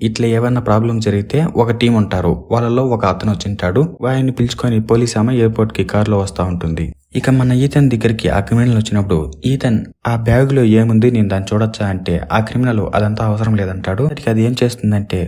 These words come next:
ఫ్లైట్లో ఉండే రెండు వందల యాభై మందిని చంపేస్తుందంట ఆ బాంబు. ఇక సరేలే, నీ సూట్ కేసుని నేను చెకింగ్ చేసి పంపించేస్తున్నాను కదా, ఇంక నన్ను వదిలే అని ఈథన్ అడిగితే,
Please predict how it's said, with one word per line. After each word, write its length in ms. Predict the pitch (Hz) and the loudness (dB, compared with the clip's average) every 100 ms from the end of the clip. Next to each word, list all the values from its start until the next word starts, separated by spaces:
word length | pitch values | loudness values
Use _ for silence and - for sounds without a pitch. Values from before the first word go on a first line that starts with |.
| - _ | -8 _
ఫ్లైట్లో 440 | 120 131 139 139 123 | -2 -2 0 -2 0
ఉండే 260 | 113 107 | 2 0
రెండు 200 | 101 113 | 2 0
వందల 200 | 117 113 | 0 0
యాభై 240 | 104 104 104 | 0 2 0
మందిని 320 | 104 117 143 | 2 0 0
చంపేస్తుందంట 800 | - 120 127 123 - 95 90 87 - - 110 | -2 0 0 0 -4 -4 -2 -4 -4 -4 -2
ఆ 60 | |
బాంబు. 400 | 104 104 104 95 85 | 0 2 0 -2 -8
ఇక 140 | 113 117 | -6 -2
సరేలే, 440 | 120 135 135 135 | 0 2 2 2
నీ 140 | 135 | 0
సూట్ 240 | 113 113 110 | 0 0 0
కేసుని 360 | 127 123 113 | -2 2 4
నేను 180 | 110 101 | 4 4
చెకింగ్ 400 | 98 104 107 120 | 2 -2 0 2
చేసి 140 | 110 107 | 0 2
పంపించేస్తున్నాను 640 | 104 107 110 104 101 98 | 0 0 0 0 0 0
కదా, 140 | 107 | 0
ఇంక 140 | 120 104 | 0 0
నన్ను 240 | 95 95 | 0 0
వదిలే 240 | 98 110 104 | 2 2 2
అని 120 | 92 | 0
ఈథన్ 300 | 92 95 101 | -2 0 0
అడిగితే, 380 | 95 90 85 | 0 -2 2